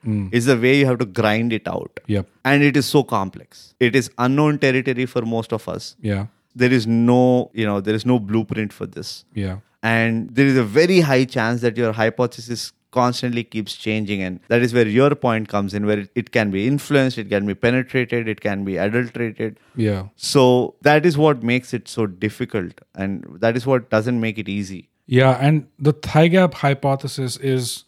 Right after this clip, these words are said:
Speaker 1: something that anyone who's, you know, trying to do something on their own can relate with.
Speaker 2: Yeah.
Speaker 1: Which is, to take the Thigh Gap example, this is a hypothesis we have today, that between the two of us, we understand the potential
Speaker 2: Yeah.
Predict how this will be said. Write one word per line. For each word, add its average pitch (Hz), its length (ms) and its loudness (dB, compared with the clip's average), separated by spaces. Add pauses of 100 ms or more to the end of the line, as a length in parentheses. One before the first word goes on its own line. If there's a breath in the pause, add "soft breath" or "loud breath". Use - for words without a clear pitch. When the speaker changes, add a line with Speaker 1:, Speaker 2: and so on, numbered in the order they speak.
Speaker 1:
something 135 400 0
that 127 280 0
anyone 151 420 2
who's, 123 520 -4
you 117 160 -6
know, 120 120 -2
trying 120 280 -4
to 120 80 -8
do 113 180 -4
something 120 280 -4
on 110 120 -2
their 98 200 -4
own 95 300 -10
can 104 180 -8
relate 90 400 -10
with. 87 100 -16 (240)
Speaker 2:
Yeah. 107 160 -4
Speaker 1:
Which 110 180 -2
is, 117 300 -2 (300)
to 156 80 2
take 165 240 4
the 175 80 2
Thigh 160 200 2
Gap 151 180 0
example, 117 600 -2 (200)
this 135 240 0
is 156 160 2
a 156 60 2
hypothesis 135 840 -2
we 123 120 -4
have 107 260 -8
today, 90 320 -12 (180)
that 120 280 0 (240)
between 147 380 -4
the 170 60 0
two 156 200 0
of 151 160 -2
us, 131 160 -2
we 127 120 -4
understand 123 520 -6
the 107 40 -6
potential 107 680 -8 (200)
Speaker 2:
Yeah. 101 280 -4